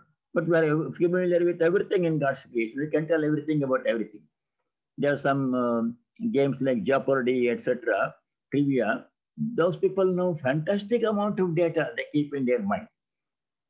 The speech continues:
They can tell you who sang what song in the nineteen fifty-three movie. Everything <laughs> is in their minds, on their fingertip, in the tip of the tongue. But asking them about God, who created this?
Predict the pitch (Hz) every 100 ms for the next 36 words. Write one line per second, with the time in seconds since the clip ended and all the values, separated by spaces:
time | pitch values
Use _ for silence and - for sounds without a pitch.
0 | - 143 147 131 135 170 170 160 147 165
1 | 165 _ _ 143 156 156 165 160 147 151
2 | 151 156 147 143 135 135 143 151 151 147
3 | - 143 135 139 131 123 - - _ _
4 | _ _ - 127 170 175 170 117 185 170
5 | 156 156 156 147 147 147 147 139 131 147
6 | 156 151 - 110 135 123 120 _ _ _
7 | - 156 147 135 123 160 143 82 - _
8 | _ _ - 143 156 160 156 180 165 160
9 | 165 135 170 165 147 147 160 156 151 139
10 | 160 -